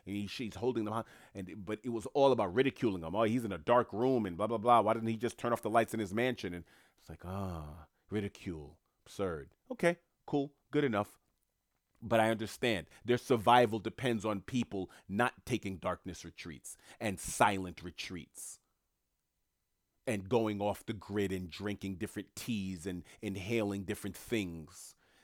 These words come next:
that take them far away from this, that make this world that we live in absolutely absurd. Because that's what it does. It diminishes this thing that we're in. And it inc-, and then we explore this other thing,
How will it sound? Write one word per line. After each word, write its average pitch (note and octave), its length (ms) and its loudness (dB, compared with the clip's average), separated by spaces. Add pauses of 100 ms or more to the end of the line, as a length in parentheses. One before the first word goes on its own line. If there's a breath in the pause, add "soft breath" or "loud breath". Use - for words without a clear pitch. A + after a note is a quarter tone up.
(460)
that A2 180 -2
take - 220 0
them G#2+ 140 0
far C3+ 560 12
away A2 200 4
from G2 160 -6
this, G2+ 140 -4
that G#2+ 160 -2
make F2 320 -2
this D3 240 4
world B2+ 460 6
that A#2+ 140 0
we A2 120 0
live A#2 280 4
in G2+ 160 0 (360 loud breath)
absolutely B2+ 720 6
absurd. G#2 720 -2 (500)
Because A2+ 300 -2
that's C#3 200 8
what A#2+ 100 2
it F#2+ 60 0
does. F#2 200 -2
It G2 140 -8
diminishes A#2+ 760 4 (160)
this C#3+ 400 0 (520 soft breath)
thing E3+ 680 8
that A2 180 4
we're G2 220 -4
in. D#2 300 -10 (520)
And G#2+ 100 -2
it G2+ 140 -4
inc-, A#2+ 340 -4
and G#2+ 120 -2
then A2 140 2
we A#2 120 2
explore B2 560 2
this G#2+ 220 -4 (200)
other D3 220 8
thing, - 440 -4